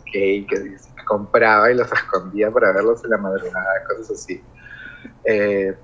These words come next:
pero fue un proceso de muchos años. Eh,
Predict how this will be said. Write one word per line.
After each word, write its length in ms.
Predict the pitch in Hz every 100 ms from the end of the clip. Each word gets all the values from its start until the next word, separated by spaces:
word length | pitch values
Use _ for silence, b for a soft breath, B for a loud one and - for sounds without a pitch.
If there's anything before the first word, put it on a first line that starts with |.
| -
pero 760 | 113 107 104 104 101 101 - -
fue 160 | 143
un 60 | 143
proceso 240 | 160 165
de 60 | 180
muchos 340 | 143 - 131 113
años. 480 | 107 92 - - - - -
Eh, 600 | 110 107 104 104 107